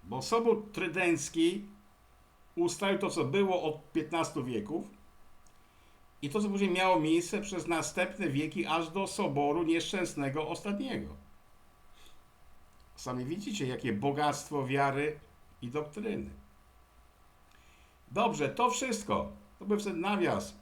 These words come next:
Chwała Maryi, tej jednej i jedynej, której wszyscy wszystko zawdzięczamy. My mamy na szczęście szczególne nabożeństwo maryjne z racji oczywiście naszego związku z Maryją,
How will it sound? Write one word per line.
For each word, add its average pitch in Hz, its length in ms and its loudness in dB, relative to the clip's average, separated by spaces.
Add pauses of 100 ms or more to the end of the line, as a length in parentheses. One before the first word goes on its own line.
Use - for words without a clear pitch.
(720)
Chwała 185 300 4
Maryi, 175 560 2 (100)
tej 135 300 -2
jednej 151 560 0
i 131 40 -2
jedynej, 170 580 2
której 160 220 -2
wszyscy 180 500 -6
wszystko 160 500 -6
zawdzięczamy. 143 480 -4
My 180 140 2
mamy 214 240 2
na 175 140 2
szczęście 175 600 -4 (680)
szczególne 170 800 0
nabożeństwo 147 760 0
maryjne 165 600 0
z 104 80 -6
racji 160 380 -2
oczywiście 127 500 -4
naszego 131 260 -4
związku 139 480 -4
z 110 60 -8
Maryją, 139 420 -2